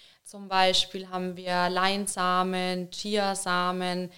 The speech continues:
Hülsenfrüchte, also Linsen, Kichererbsen, Tofu, Sojabohnen, Amaranth, Quinoa, ähm, ja, alles, was auch eben mit,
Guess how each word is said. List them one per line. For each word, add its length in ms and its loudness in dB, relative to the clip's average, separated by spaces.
Hülsenfrüchte, 1120 -2
also 400 -4
Linsen, 760 -12
Kichererbsen, 1120 -2
Tofu, 880 -4
Sojabohnen, 1300 -4
Amaranth, 1040 0
Quinoa, 840 0
ähm, 600 2
ja, 160 2
alles, 320 0
was 120 -14
auch 220 -4
eben 240 -12
mit, 300 -14